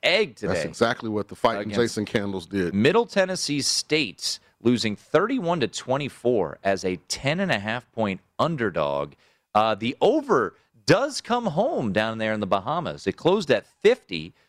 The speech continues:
Speaker 1: so that one comes home, uh, fifty-five total points there. And then the Cure Bowl, eh, very entertaining.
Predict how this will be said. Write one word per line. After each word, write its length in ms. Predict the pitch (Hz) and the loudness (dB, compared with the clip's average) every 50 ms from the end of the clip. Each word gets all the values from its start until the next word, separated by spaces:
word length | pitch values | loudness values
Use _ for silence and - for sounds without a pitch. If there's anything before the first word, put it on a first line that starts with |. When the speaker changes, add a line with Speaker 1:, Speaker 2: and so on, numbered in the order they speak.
| _ _ _ | _ _ _
Speaker 1:
so 80 | - | 2
that 160 | 98 120 127 117 | 2 2 2 0
one 120 | 123 110 | -6 -6
comes 320 | - - 120 113 107 - | -4 -2 -2 -2 -4 -4
home, 340 | - 104 104 104 104 104 101 - | -4 -2 -2 -2 -2 -4 -6 -6
uh, 200 | - 90 82 80 | -4 -4 -4 -4
fifty-five 580 | - 120 113 - 107 95 - 110 101 95 90 | -2 -4 -4 -4 -6 -2 2 2 2 2 0
total 240 | - 107 98 95 85 | -2 -2 -2 -2 -2
points 300 | - - 98 92 87 - | -2 -4 -4 -4 -4 -4
there. 260 | - 92 90 107 135 - _ _ _ _ - | -2 -2 -2 -2 -4 -8 _ _ _ _ -2
And 120 | 107 104 107 | 0 2 2
then 220 | 110 113 113 110 | 2 2 2 0
the 140 | 104 113 104 - | -2 -4 -4 -6
Cure 440 | - - - - 202 254 302 240 214 | -6 -4 0 2 4 4 4 4 2
Bowl, 400 | 147 120 107 101 107 113 - - | 2 2 4 4 2 2 0 0
eh, 160 | - 202 233 | 0 0 0
very 320 | 143 139 208 247 240 170 139 | 0 0 2 2 2 2 2
entertaining. 540 | 123 113 95 - 110 101 90 85 90 - | 0 -2 -2 -2 0 0 0 -2 -6 -10